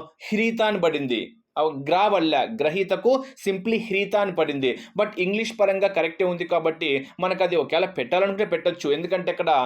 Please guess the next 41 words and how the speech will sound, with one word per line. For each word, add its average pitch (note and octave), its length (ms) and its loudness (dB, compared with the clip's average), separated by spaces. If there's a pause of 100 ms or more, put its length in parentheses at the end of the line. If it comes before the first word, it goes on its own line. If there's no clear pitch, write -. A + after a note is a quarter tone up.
(340)
అవార్డు F#3+ 320 4 (140)
గ్రహీత D#3 360 0
బదులు F#3+ 380 2
మనకు F3 180 -2
ప్రింటింగ్లో E3+ 480 -2
ఏమని F3 260 -2
పడిందంటే D#3+ 480 0 (320)
అవార్డు F#3+ 440 4
హ్రీత A#3 480 0
అని A3+ 260 0
పడింది, C3+ 320 0 (280)
అంటే F3+ 140 -2
ఇక్కడ F#3 160 2 (140)
గ్రా F3 220 2
అనేది G3 260 -2
పడలా. D3 240 2 (280)
But A3 140 0
ఇంగ్లీష్ A3+ 340 0
పరంగా G#3 260 2
అది G3 140 0
మనం F#3 220 0
కన్సిడర్ F3+ 400 -2
చేసుకుంటే F#3 360 -4
కరెక్ట్ E3 340 -2
అయిందే F3 200 -2
కాబట్టి E3+ 340 0
నేను G3+ 200 -4
క్లియర్గా E3 360 0
చెప్పలే. C#3 300 2 (300)
But G3+ 140 2
ఇక్కడ G#3 180 0
మీకు F#3 340 2 (500)
మైటేయి G#3+ 540 0
అనేది G3 320 0
ఇంగ్లీష్లో F3+ 380 0
కూడా F#3+ 200 4
అలాగే F#3 280 4
ఇచ్చాడు, F#3 380 2 (280)
తెలుగులో G3 380 2
కూడా G3+ 260 2
అలాగే E3+ 280 2